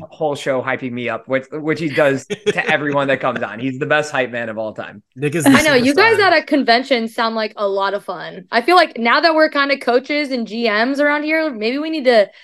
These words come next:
Speaker 3: get some tickets and, and go and see what this
Speaker 1: It
Speaker 3: is all about.
Speaker 2: Well, it's funny
Speaker 1: It
Speaker 2: you say that because we have a discount code that people can use until December thirteenth. Get yourself
Speaker 3: Look
Speaker 2: a
Speaker 3: at that
Speaker 2: discount.
Speaker 3: plug.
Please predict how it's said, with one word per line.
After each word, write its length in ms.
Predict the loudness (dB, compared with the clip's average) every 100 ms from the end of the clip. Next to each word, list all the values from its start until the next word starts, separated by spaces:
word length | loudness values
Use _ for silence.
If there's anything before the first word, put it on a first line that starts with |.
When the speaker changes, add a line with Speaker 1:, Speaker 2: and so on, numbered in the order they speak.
| -8
Speaker 3:
get 180 | -2 0
some 160 | 0 0
tickets 480 | 0 0 2 0 0
and, 360 | 0 -2 -6
and 220 | -8 -6 0
go 280 | 4 4 4
and 420 | 2 0 -4 -12
see 200 | -6 0
what 100 | 2
this 120 | 2
Speaker 1:
It 20 | 2
Speaker 3:
is 40 |
all 120 | 4 4
about. 400 | 4 2 0 2
Speaker 2:
Well, 120 | 2
it's 120 | 4
funny 220 | 4 4
Speaker 1:
It 40 | 4
Speaker 2:
you 60 |
say 160 | 6 6
that 120 | 6
because 220 | 2 -2
we 120 | -4
have 140 | -6 -4
a 20 |
discount 420 | -4 -2 -2 -4
code 280 | -4 -6 -6
that 140 | -6 -8
people 180 | -12
can 160 | -12 -10
use 160 | -8 -6
until 260 | -4 -4
December 380 | -4 -4 -6 -8
thirteenth. 560 | -8 -8 -8 -10 -8 -6
Get 160 | -6
yourself 240 | 0 2 4
Speaker 3:
Look 40 |
Speaker 2:
a 20 |
Speaker 3:
at 60 | 4
that 160 | 2 2
Speaker 2:
discount. 80 |
Speaker 3:
plug. 500 | 4 6 6 4 0